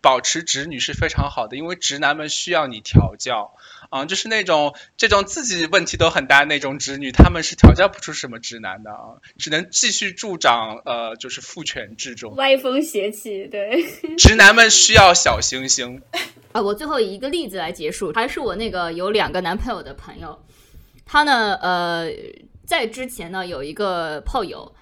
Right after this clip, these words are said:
Speaker 3: 这个炮友呢是个挺爱玩的人，然后也很乐意开拓各种各样的新姿势。然后呢，他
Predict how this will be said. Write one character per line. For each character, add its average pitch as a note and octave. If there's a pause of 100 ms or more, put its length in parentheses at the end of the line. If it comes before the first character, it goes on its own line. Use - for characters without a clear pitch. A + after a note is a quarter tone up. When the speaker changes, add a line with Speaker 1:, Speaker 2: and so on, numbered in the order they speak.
Speaker 3:
这 D4
个 C4+
炮 C4
友 F#3
呢 E3+
是 A#3+
个 G#3+
挺 G#3
爱 G#3 (320)
玩 F3+
的 A#3+
人， -
然 E3+
后 G#3
也 D3+
很 C#3+
乐 A#3+
意 F#3
开 G3+
拓 G3+
各 A3
种 E3+ (300)
各 A3+
样 G#3
的 D3+ (120)
新 D4
姿 D4+
势。 - (360)
然 F#3+
后 C#4+
呢， A3+
他 B3+